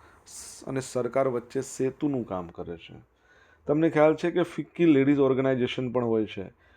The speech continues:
તો ફિક્કી લેડીઝ ઓર્ગેનાઇઝેશનના પ્રેસિડેન્ટનું નામ જો તમને આવડતું હોય તો કમેન્ટ બોક્સમાં લખીને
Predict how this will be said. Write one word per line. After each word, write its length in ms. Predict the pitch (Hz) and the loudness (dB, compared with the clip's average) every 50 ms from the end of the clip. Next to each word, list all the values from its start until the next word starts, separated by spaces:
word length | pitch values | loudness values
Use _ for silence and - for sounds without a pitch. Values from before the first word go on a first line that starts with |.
| _ _ - | _ _ -6
તો 80 | - 127 | -6 -6
ફિક્કી 360 | - - 139 135 - - 151 | -4 -4 -8 -6 -4 -2 0
લેડીઝ 300 | 151 139 135 131 135 135 | 2 2 2 2 2 2
ઓર્ગેનાઇઝેશનના 1040 | 127 120 123 117 123 123 123 123 110 107 113 - - 123 117 117 110 107 107 110 113 | 2 2 2 0 0 0 0 0 0 -2 -4 -2 -4 -6 -4 -4 -4 -2 -4 -4 -6
પ્રેસિડેન્ટનું 760 | 113 - 104 107 104 - - 117 107 113 110 107 113 113 107 | -6 -4 -4 -4 -4 -2 -4 -4 -4 -4 -4 -4 -6 -6 -4
નામ 300 | 104 101 104 104 98 95 - _ _ _ _ _ _ _ _ 110 | -4 -4 -6 -6 -8 -10 -14 _ _ _ _ _ _ _ _ -6
જો 100 | 110 98 | -6 -6
તમને 260 | - 98 98 101 98 | -4 -6 -8 -6 -4
આવડતું 520 | 95 95 98 90 - - - 110 104 90 | -4 -4 -4 -6 -8 -8 -6 -6 -6 -4
હોય 120 | 98 98 95 | -6 -8 -8
તો 140 | - 101 | -8 -12
કમેન્ટ 300 | 95 101 95 95 92 95 | -12 -12 -12 -12 -12 -12
બોક્સમાં 340 | 95 92 - - _ 95 92 | -12 -14 -14 -14 _ -18 -18
લખીને 300 | 87 - _ 92 92 117 | -18 -20 _ -20 -20 -20